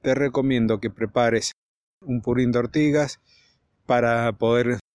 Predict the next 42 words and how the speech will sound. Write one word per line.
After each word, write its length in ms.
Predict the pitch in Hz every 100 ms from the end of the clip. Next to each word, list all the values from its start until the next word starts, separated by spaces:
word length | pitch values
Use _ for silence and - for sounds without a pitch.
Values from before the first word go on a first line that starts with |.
| _
tratarlos, 640 | - 113 104 143 139 165 -
para 200 | 113 101
poder 520 | - 107 107 101 101 113
alejarlos 520 | 113 - 135 127 117
también 280 | 117 117 123
de 80 |
las 100 | 120
plantas. 500 | - 156 160 175 170 - _ _ _ _ _ _
Y 140 | 175 170
si 240 | - 180
no, 360 | 180 180 170 151
algún 300 | 135 143 143
preparado 520 | 147 127 139 147 147
a 60 | 135
base 360 | 139 - 156
de 120 | 170
ajo, 300 | 170 - 180 - - - _ _ _
con 240 | - 127 113
el 80 | 110
cual 180 | 110
no 120 | 110 123
solo 220 | 143 127
lo 120 | 120
vas 140 | 120
a 100 | 120
repeler, 360 | 120 120 120 139
sino 240 | - 127
también 380 | 113 113 120 117 _ _ _
los 280 | 170 131 123
vas 360 | 123 123 - 107
a 120 | 110
eliminar. 600 | 107 107 98 85 82 - _ _ _ _ _ _
Uno 260 | 156 156 151
de 80 | 143
los 120 | 127
preparados 540 | 139 127 143 147 135
de 80 | 117
las 120 | 113
formulaciones 580 | - 113 113 113 131 123
más 220 | 120 131
simples 500 | - 165 165 156 123
es 240 | 117 117